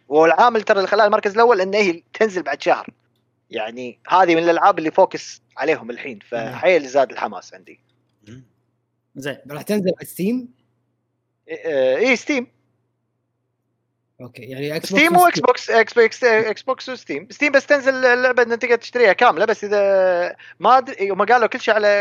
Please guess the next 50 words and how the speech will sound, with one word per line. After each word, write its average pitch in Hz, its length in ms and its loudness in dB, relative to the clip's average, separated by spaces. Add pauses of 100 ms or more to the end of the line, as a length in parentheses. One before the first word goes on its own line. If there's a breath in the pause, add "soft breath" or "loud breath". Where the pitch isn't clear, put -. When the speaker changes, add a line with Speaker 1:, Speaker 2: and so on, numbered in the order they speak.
(600)
Speaker 1:
إكس - 120 -12
بوكس - 240 -6
جيم 175 180 -4
باس، 117 220 -6
بس - 200 -10
مو 220 80 -6
متأكد 214 380 -4
إذا 156 140 -4
على 143 80 -2
البي 139 160 -14
سي. - 240 -20 (640)
Speaker 4:
إيه. 113 320 -20
Speaker 1:
بي 151 100 -8
سي 165 200 -10
جيم 160 200 -2
باس، 190 320 2
إيه، 135 240 -2
هم 151 100 -4
قالوا 190 240 2
إكس 196 120 -2
بوكس - 200 -8
جيم 165 180 -6
باس. 127 260 -8
في 196 120 -2
بعضهم 214 360 0
يعزلونهم، 208 680 2 (120)
فلازم 170 360 -2
نتأكد 160 360 -8
الصراحة 147 320 -4
Speaker 3:
آه، 131 40 -6
Speaker 1:
من 127 120 -12
الدعاية. 131 420 -2
Speaker 3:
مكتوب: 117 240 -6 (380)
"Play 160 140 -6
Tell 160 220 -8
Me 151 140 -10
Why 160 460 -6
Day 151 180 -8
One 160 460 -12
with 131 200 -14
Xbox - 380 -16
Pass 165 380 -10
or 165 260 -10
pre-order 143 640 -12
now 165 320 -10 (380)
on 127 40 -16
Microsoft 135 520 -12 (120)
Store 180 260 -12
and 123 140 -14
Steam." - 220 -20